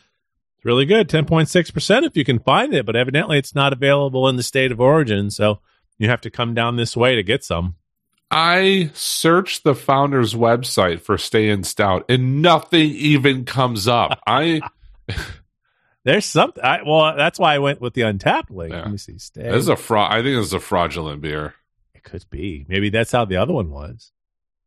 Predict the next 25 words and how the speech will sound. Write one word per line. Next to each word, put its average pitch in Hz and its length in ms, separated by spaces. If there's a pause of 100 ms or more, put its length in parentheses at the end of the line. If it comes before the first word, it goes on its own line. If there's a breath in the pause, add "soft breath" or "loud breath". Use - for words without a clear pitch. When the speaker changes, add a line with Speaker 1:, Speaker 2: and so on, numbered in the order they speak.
(260)
Speaker 2:
Yeah, 85 180
it's 104 240
Speaker 1:
Founders, 123 40
Speaker 2:
not. - 220
Speaker 1:
Stay 107 180
In 120 60
Speaker 2:
It's, 139 100
Speaker 1:
Stout. - 180
No, 104 140
I 127 120
Speaker 2:
it's 160 80
Speaker 1:
s-, - 300 (1300)
I 95 40
see - 280
it 202 160
somewhere 85 420
else. 127 440 (640)
I - 80
don't 165 140
know 101 100
where 87 140
that 101 220
is. 90 360 (880)
Craft 107 360
Shack, 95 500